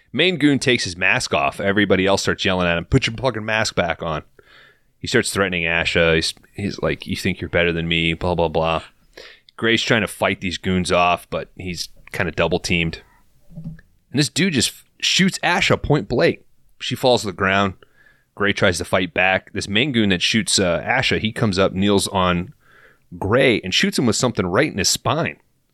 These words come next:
These goons bolt. Gray can't move. He's trying to comfort her as much as he can. He can't get to her. She takes her last breaths. We got Gray in an I C U.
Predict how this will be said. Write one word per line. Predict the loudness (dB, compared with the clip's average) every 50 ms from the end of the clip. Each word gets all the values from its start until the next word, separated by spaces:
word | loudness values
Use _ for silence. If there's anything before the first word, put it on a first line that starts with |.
| _ _ _ _ _ _ _ _ _ _ _ _ _ _ -6
These | -6 -6 -2
goons | 0 2 2 2 2 0
bolt. | 0 0 2 4 4 4 2 -2 _ _ _ _ _ _ _ _ _ _ _ _ _ _ _ _ -14 -6
Gray | -2 0 0 0
can't | 0 0 -2 -2 0 0
move. | 2 4 6 6 6 4 2 -4 -12 _ _ _ _ _ _ _ _ _ _ _ _ -18 -12
He's | -8 -6
trying | -2 0 2 2 2
to | 0
comfort | 0 0 -2 0 0 0 0 2
her | 0
as | 0 0 -2
much | -2 -2 -4
as | -6
he | -10 -8
can. | -4 -2 0 0 0 0 -2 -4 _ _ _ _ _ _ _ _ _ _
He | _ -16
can't | -6 -2 -2 -2 0
get | 0 0 0
to | 0 -2 -2
her. | -2 -4 -6 -8 _ _ _ _ _ _ _ _ _ -14
She | -12 -8 -4
takes | -2 -2 -2 -2
her | -2 -4
last | -4 -2 -2 -2 -4 -2 0
breaths. | 0 0 0 0 -2 -6 -8 -10 _ _ _ _ _ _ _ _ _ -20 -20 -20 -20 _ -20 -20 -20 -20 -20 -20 -20 -20 -20 -20 -20 -16 -16 -18 -18 -20 -20 _ _ -6
We | 0
got | 0 0 0 0
Gray | 2 2 4 4 4
in | 2
an | 2 0
I | 0 0 0
C | 2 2 2
U. | 2 2 4 4 4 2 2